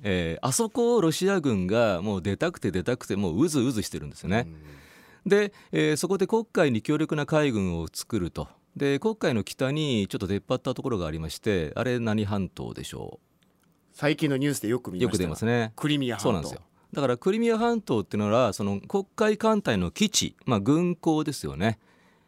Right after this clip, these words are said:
Speaker 1: えー、セバストーポリっていうな-、港なんですけども、だから、こ-、クリミアを持つことは黒海を持つことで、黒海を持つことはボスフォラス海峡から外に出ること。
Speaker 2: うん。
Speaker 1: はい。これがいわゆるロシア南下政策と
Speaker 2: うん。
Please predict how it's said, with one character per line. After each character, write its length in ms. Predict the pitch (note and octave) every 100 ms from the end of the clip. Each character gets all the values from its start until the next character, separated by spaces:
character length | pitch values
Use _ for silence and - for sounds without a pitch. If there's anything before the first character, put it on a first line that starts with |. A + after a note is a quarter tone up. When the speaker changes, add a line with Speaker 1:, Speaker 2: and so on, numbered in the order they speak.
| _
Speaker 1:
え 380 | A2 G2+ F#2 F#2
ー、 60 | F#2
セ 80 | B2
バ 100 | C3
ス 60 |
ト 140 | - C3
ー 20 |
ポ 80 | E2+
リ 100 | C#2
っ 20 |
て 120 | -
い 40 | D#2
う 20 |
な-、 120 | E2
港 240 | G2 E2+ E2+
な 40 |
ん 20 |
で 40 | C#2
す 40 |
け 60 | -
ど 40 |
も、 220 | A2 G#2 - -
だ 80 | -
か 80 | G2+
ら、 140 | F#2 - - - -
こ-、 180 | - - _ _ - - _ _ -
ク 100 | A3+
リ 140 | B3
ミ 120 | B3+ B3+
ア 80 | A#3+
を 100 | A3+
持 100 | A#3
つ 100 | -
こ 140 | C#3+
と 100 | C3+
は 120 | B2
黒 160 | - D#3
海 220 | - G#2
を 40 |
持 100 | F2+ F#2
つ 60 |
こ 120 | -
と 80 | E2+
で、 100 | F2
黒 180 | - A3+
海 300 | - F3+ C#3+
を 40 |
持 120 | C3 C#3
つ 80 |
こ 140 | - B2
と 120 | C#3+
は 320 | F#3 D#3+ G2+ - - -
ボ 140 | - B2+
ス 80 |
フ 80 | -
ォ 20 |
ラ 60 | D3+
ス 100 | -
海 220 | D#3+ C3+
峡 240 | - F#2 E2+
か 100 | F#2
ら 80 |
外 240 | G2 - G#2
に 80 | D#2
出 120 | G2+
る 60 |
こ 120 | D#2+ -
と。 100 | - _ _ F#2
Speaker 2:
う 40 |
ん。 320 | F2 D#2+ C#2 - _ -
Speaker 1:
は 80 | F2+
い。 80 | C2+ _ _ _
こ 100 | -
れ 80 | G#3
が 60 | G3+
い 40 |
わ 60 | F3
ゆ 100 | F#2+
る 60 | -
ロ 80 | C3+
シ 80 | G2+
ア 20 |
南 240 | F2+ G2+
下 60 | G2
政 200 | F#2+ D2+
策 200 | - -
と 100 | - _ _
Speaker 2:
う 40 | A2
ん。 360 | G2+ F2 B1+